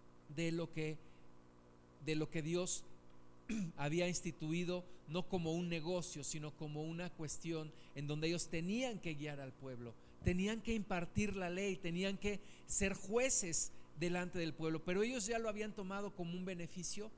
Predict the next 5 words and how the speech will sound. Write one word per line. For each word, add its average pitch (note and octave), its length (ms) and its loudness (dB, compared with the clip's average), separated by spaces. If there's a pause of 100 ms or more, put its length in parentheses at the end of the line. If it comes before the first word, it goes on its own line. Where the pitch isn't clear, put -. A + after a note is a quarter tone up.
(400)
propio. C#3+ 480 -2 (380)
Regresemos F3 640 -2
a E3 60 -2
Lucas E3 540 -2 (320)
tres. C3 440 0